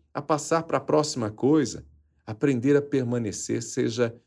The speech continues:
talvez uma das habilidades mais importantes que podemos recuperar. Pegou a ideia?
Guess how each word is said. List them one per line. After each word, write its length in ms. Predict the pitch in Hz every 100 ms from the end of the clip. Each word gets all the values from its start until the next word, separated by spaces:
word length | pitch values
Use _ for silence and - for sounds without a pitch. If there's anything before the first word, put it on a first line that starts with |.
| _
talvez 400 | 123 117 123 120
uma 100 | 120
das 220 | 110 104
habilidades 580 | 110 120 98 95 107 107
mais 280 | 110 214 180
importantes 600 | 151 117 104 - 127 -
que 100 | 110
podemos 440 | 110 101 92 90
recuperar. 680 | - 85 - 82 71 69 - _ _ _ _ _ _ _ _ _
Pegou 260 | 139 143 175
a 60 | 131
ideia? 460 | 139 135 80 -